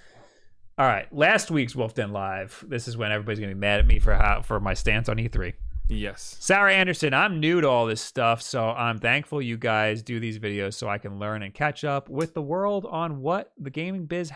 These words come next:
Speaker 1: has in store. And I love, I just love this channel in general. Great content. Just the pick-me-up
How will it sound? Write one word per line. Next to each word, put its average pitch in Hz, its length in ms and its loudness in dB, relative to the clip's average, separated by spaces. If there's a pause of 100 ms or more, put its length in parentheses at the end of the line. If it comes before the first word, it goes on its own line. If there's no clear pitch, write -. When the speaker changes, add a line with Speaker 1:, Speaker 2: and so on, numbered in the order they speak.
Speaker 1:
has 170 320 -4
in 170 200 -10
store. 160 500 -8 (420)
And 214 240 0
I 143 160 2
love, 156 580 2 (500)
I 208 140 2
just 185 180 -4
love 156 340 2
this 160 180 -4
channel 160 480 -4
in 131 400 -8 (340)
general. 117 560 -2
Great 120 300 -6
content. 107 540 -10 (520)
Just 208 460 -4 (260)
the 139 180 -4
pick-me-up 185 840 -4